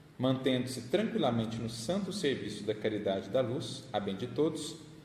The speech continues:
estejamos convencidos de que esse companheiro terá colocado o testamento redentor no imo do peito,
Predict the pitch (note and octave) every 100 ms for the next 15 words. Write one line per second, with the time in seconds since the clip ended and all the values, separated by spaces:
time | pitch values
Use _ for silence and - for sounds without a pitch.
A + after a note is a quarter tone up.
0 | - - - - D3+ - F3 D3 C#3 -
1 | D#3 D#3+ - - A#2 A2 G2+ G#2 A2 G#2+
2 | A2+ E3+ - - F3+ E3+ E3+ A#2+ G#2 C3+
3 | - - - - - C#3 G#2 A#2 A2+ A2
4 | A2 G#2+ G2+ G#2+ - G#2+ - F#2+ A2 -
5 | D3+ C#3+ A2+ G#2 - G#2+ C3+ - - -
6 | - - - C#3 D3+ G#2+ A#2 A#2 - G#2
7 | F#2 -